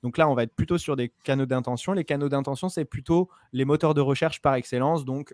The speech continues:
en, le fameux, euh, notre, euh, fameux ami Google. Et donc là, on va plus, euh, avoir comme objectif, non pas de, euh, créer de la noto-, de se faire connaître, pa-, faire passer des messages clés, et cetera. Là, on va plutôt avoir envie de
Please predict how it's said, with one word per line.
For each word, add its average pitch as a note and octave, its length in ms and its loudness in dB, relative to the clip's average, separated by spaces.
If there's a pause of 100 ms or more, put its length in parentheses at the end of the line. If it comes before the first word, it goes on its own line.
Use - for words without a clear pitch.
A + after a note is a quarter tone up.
en, A#2 560 -4
le A#2+ 200 -2
fameux, C3+ 400 -2
euh, A#2 200 0
notre, A#2+ 280 -4
euh, A#2+ 160 0
fameux C3+ 400 -2
ami C3 180 -2
Google. A#2+ 360 -6 (1000)
Et C#3+ 120 4
donc D3+ 260 -2
là, F#3 380 4
on D#3 40 -2
va C#3 140 4
plus, - 560 -6
euh, A#2 600 -4
avoir C3+ 260 2
comme C3+ 220 -2
objectif, D#3+ 580 0
non D#3+ 140 -4
pas F3 180 4
de, C3+ 280 0 (260)
euh, A#2+ 260 -2
créer D3+ 320 0
de B2+ 180 -6
la A#2+ 160 -2
noto-, C3 360 -4
de B2+ 160 -6
se - 100 -16
faire C3+ 160 -4
connaître, C#3 400 -4
pa-, B2 160 -4
faire - 180 -6
passer C#3 240 -6
des C3 100 -6
messages B2+ 300 -6
clés, C3+ 140 -6
et A#2+ 60 -8
cetera. D3+ 280 -6
Là, F3 80 -2
on D3+ 60 -4
va B2+ 140 -2
plutôt E3+ 560 2 (340)
avoir B2+ 400 -2
envie D3+ 400 -2
de C3 180 -6